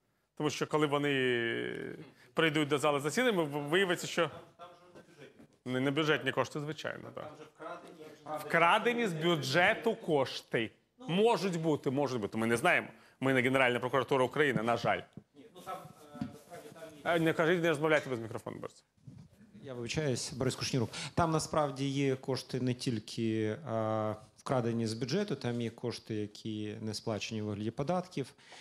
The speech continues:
Speaker 2: там є кошти, які просто виведені з країни, а, на всяк випадок, бо тут небезпечно. Тому, а щодо цифри, ну, назвав, я таку цифру, е, бачив, двадцять чотири мільярди доларів.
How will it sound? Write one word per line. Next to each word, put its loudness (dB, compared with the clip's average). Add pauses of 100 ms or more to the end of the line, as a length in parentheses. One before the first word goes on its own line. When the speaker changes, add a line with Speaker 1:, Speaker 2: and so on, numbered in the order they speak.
(220)
Speaker 2:
там -2
є -2
кошти, -6
які -6
просто -4
виведені 0
з -6
країни, 0 (400)
а, -6 (640)
на -4
всяк -6
випадок, -2
бо -4
тут -6
небезпечно. -4 (580)
Тому, 0
а 2
щодо -4
цифри, -2
ну, 2
назвав, 2
я 2
таку -6
цифру, 0
е, -20 (280)
бачив, -2
двадцять 0
чотири -2
мільярди 0
доларів. -10